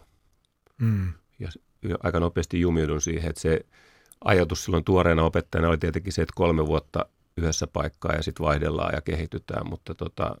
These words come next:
Speaker 2: ei se kauhean kauan toiminut, kun miettii kauan mä oon viimeisessä paikassa ollut töissä. Niin
Speaker 1: Kauan sä oot ollut? Niin se vajaa kymmenen vuotta.
Speaker 2: Öö, vuodesta yhdeksänkymmentäkuusi.
Speaker 1: Ai s-, <laughs> kolmekymmentä vuotta.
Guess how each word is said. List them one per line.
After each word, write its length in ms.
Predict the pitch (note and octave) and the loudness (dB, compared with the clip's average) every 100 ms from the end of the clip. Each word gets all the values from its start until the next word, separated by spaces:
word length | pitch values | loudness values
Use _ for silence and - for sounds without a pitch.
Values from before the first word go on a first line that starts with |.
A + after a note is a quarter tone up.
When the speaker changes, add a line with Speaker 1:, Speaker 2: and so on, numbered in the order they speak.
| _ _ _ _ _ - | _ _ _ _ _ -8
Speaker 2:
ei 120 | F2 | -6
se 80 | E2+ | -4
kauhean 300 | E2+ D#2 D#2+ | 0 0 0
kauan 300 | E2 D#2 E2 | 0 -2 -2
toiminut, 460 | - E2 D#2+ F2 - | -2 -2 -2 -6 -10
kun 120 | - - | -10 -8
miettii 320 | - D#2+ - | -4 -4 -4
kauan 240 | E2 D#2 D#2 | -2 0 0
mä 60 | |
oon 80 | D#2+ | 0
viimeisessä 380 | D#2+ D#2 D#2+ E2 | 2 0 0 -6
paikassa 340 | - G2 - - | -8 -10 -10 -12
ollut 140 | - | -10
töissä. 340 | - F2+ - | -10 -10 -10
Niin 140 | G2+ D#2+ _ _ - | -14 -14 _ _ -4
Speaker 1:
Kauan 180 | A#2 G#2+ | 0 0
sä 100 | A2 | 0
oot 140 | G2+ | -2
ollut? 240 | G#2+ G2 F#2 - | 0 -2 -4 -2
Niin 140 | A2 G#2+ | 0 2
se 120 | A2+ | 4
vajaa 240 | A#2 G#2+ G#2 | 4 2 2
kymmenen 320 | G#2+ G#2 G2+ | 2 2 0
vuotta. 280 | G#2 - - _ A#3+ F2+ | -6 -10 -20 _ -6 0
Speaker 2:
Öö, 320 | F2+ F2+ F2 | 4 4 4
vuodesta 340 | F2 E2 - | 4 2 2
yhdeksänkymmentäkuusi. 760 | F2+ E2+ - - - G#2+ - - - - | 0 0 -6 -10 -8 -8 -10 -18 -20 0
Speaker 1:
Ai 220 | G3 D#3 F3+ | 8 10 10
s-, 280 | - - - - G#3+ - - B2 F3+ | 6 4 2 4 4 6 6 6 4
<laughs> 600 | C3 - D#3+ - D#3+ D3 | 2 4 2 2 4 4
kolmekymmentä 520 | - D#3 D3+ C#3 - | 6 8 10 8 8
vuotta. 280 | B2+ A2+ - | 6 6 2